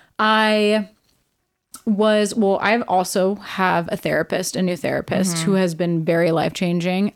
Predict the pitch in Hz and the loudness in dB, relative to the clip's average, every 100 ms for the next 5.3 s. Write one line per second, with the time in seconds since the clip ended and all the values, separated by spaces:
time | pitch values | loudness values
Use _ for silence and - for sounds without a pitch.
0 | - 185 185 185 180 - _ _ _ _ | -2 0 2 2 0 -4 _ _ _ _
1 | _ _ _ - 220 240 277 - 330 208 | _ _ _ 0 4 4 4 2 2 2
2 | 202 - 190 190 190 - 190 185 180 185 | 0 0 2 2 2 0 0 2 2 0
3 | 185 - 180 170 190 170 - 185 - 185 | 0 0 0 2 0 -2 0 -2 0 -2
4 | 185 - - 269 285 294 294 311 311 330 | -2 -4 -2 0 2 2 0 0 2 2
5 | 339 - - | 0 -2 -8